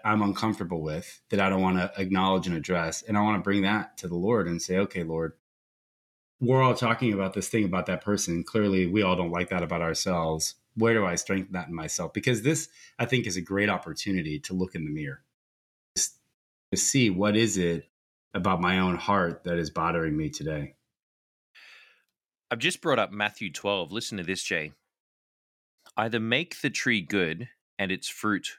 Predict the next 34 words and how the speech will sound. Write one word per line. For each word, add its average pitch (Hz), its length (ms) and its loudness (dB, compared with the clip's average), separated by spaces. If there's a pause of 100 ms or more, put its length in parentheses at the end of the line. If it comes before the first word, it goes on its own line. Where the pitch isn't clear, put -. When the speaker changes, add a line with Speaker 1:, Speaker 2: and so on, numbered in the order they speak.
(120)
Speaker 2:
good, 78 320 -6 (500)
or 107 100 0
make 107 320 0
the 117 100 -2
tree 104 280 -2
bad 95 340 0
and 87 100 -4
its - 160 -8
fruit 82 300 -8 (100)
bad. 78 300 -2 (720)
For 104 100 -2
the 95 80 0
tree 135 300 2
is 95 160 -2
known 98 420 0
by 76 200 0
its - 180 -4
fruit. - 320 -6 (340)
You 110 140 -2
brood 139 260 0
of 143 100 -2
vipers, 98 440 -2
how 165 540 -2 (720)
speak - 300 -2 (180)
good 85 380 -2 (260)
when 104 160 -2
you 98 180 0
are 90 160 0
evil? 131 360 -8 (280)
For 113 300 0
out 113 180 0
of 107 60 -4
the 98 120 -2
abundance 117 580 -2